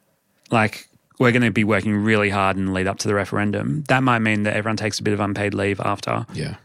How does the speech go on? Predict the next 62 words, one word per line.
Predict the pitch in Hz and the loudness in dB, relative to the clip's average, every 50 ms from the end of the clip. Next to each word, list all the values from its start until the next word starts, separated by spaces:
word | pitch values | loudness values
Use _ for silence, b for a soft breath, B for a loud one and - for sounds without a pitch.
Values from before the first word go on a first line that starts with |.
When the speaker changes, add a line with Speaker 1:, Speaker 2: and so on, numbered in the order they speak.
| _ - | _ -6
Speaker 1:
just | - 131 - - | -4 -4 -2 -2
to | 110 | -2
chill | - - 113 113 | -4 -2 -2 -2
out. | - - - - 226 - B B B B | -2 -2 -4 -6 -8 -12 B B B B
Speaker 2:
Yeah. | 82 80 110 | -2 2 2
Speaker 1:
Or | 110 107 | 4 4
there | 117 117 | 4 4
might | 120 120 120 | 2 2 2
be | 135 127 | 0 -2
qu-, | - - 120 120 - - | -2 -2 -4 -4 -4 -4
quiet | - - 120 117 113 - | -2 0 2 2 0 0
periods | - - 113 110 107 107 101 104 | -2 0 2 2 2 2 0 0
where | 110 107 | 0 0
people | 101 107 107 101 101 | 0 0 -2 -2 -2
say | - 107 104 | -2 -4 -4
it's | 104 - | -4 -4
a | - | -4
slow | - - 123 113 107 | -2 0 2 2 2
news | 107 95 104 110 104 - | 2 2 0 0 -2 -2
day. | - - 113 135 151 - b b b b | -4 -4 -4 -4 -6 -6 b b b b
Perfect. | - 135 127 - - - - | 0 0 0 -2 -4 -8 -2
Go | - 123 120 | 0 2 2
home | 120 117 110 | 2 2 0
at | - - | 0 -2
three | - 120 113 | -4 -4 -4
o'clock, | 107 - - 120 - - - - - B B B B | -4 -4 -4 -4 -4 -4 -8 -14 -16 B B B B
because | B - 101 98 107 | B 0 0 2 2
I | 104 | 2
guarantee | 92 87 117 117 120 120 113 104 - 110 | 2 2 2 2 4 2 2 0 0 0
there'll | 107 107 101 | 0 0 0
be | 104 101 | -2 -2
times | - 104 98 101 95 | -2 -2 -2 -2 -2
where | 110 104 | -4 -4
you're | 104 101 | -4 -4
here | 104 101 | -4 -4
till | 95 - - 104 98 95 107 113 | -4 -2 -2 0 -2 -2 -2 -2
nine | 107 110 117 117 | 0 2 2 2
o'clock, | 113 - - 104 117 170 - - B B B B B B B | 0 0 0 0 0 -2 -2 -8 B B B B B B B
uh, | 113 107 107 - - | -2 0 0 0 0
and | 110 107 107 107 107 - - - | 0 0 0 0 -2 -4 -6 -6
hopefully | - - 131 123 113 107 107 107 | -2 0 0 0 0 0 0 2
that | 107 104 - | 2 0 -2
all | - 101 101 | -2 -6 -4
balances | - 104 101 104 98 - 107 - 110 | -4 -6 -6 -6 -6 -4 -2 -2 -2
out. | 107 104 - - - | -2 -2 -4 -4 0
But | 131 | 2
we've | 135 143 | 4 4
got | 139 151 135 | 4 2 2
Speaker 2:
Mm. | 117 107 | 2 0
Speaker 1:
really | 110 110 110 113 | 2 2 2 2
good | 107 107 104 | 2 2 0
H | 101 101 - | 0 0 -2
R | 104 95 90 | -4 -4 -4
support | - 123 113 - 110 104 - | -4 -4 -2 0 0 -2 0
as | - 104 107 | -2 -2 -2
well, | 110 101 - | -2 -2 -2
and | - 107 | -2 -2
we've | 107 104 - | -2 0 2
done | 117 113 | 2 2
that | 120 120 117 | 2 2 0
really | 113 107 104 101 101 98 98 | 0 0 0 2 0 0 0
early. | 98 95 95 101 123 175 185 | 0 0 2 2 0 -2 -2